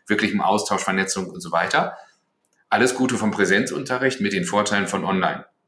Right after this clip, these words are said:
Ne, das heißt, du bist wirklich mit allen in einem Raum und Interaktivität ist ganz wichtig und, und so weiter und so fort.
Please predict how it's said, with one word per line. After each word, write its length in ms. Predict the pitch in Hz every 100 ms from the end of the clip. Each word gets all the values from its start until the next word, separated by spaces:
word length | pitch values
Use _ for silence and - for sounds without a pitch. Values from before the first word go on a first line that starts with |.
| _ _ _ _ _ _
Ne, 120 | 110 123
das 160 | 87
heißt, 180 | 98 95 - -
du 220 | 87 90
bist 160 | 90 98
wirklich 220 | 104 95
mit 120 | 92
allen 220 | 98 101
in 140 | 92 80
einem 200 | 92 -
Raum 480 | 101 117 113 120
und 240 | 92 90 87
Interaktivität 720 | 92 90 - 98 90 90 120
ist 120 | -
ganz 180 | 110 104
wichtig 600 | 101 - 107 98 - -
und, 220 | 85 87 -
und 100 | 95
so 80 |
weiter 260 | 85 85 -
und 60 | -
so 80 |
fort. 320 | - 98 110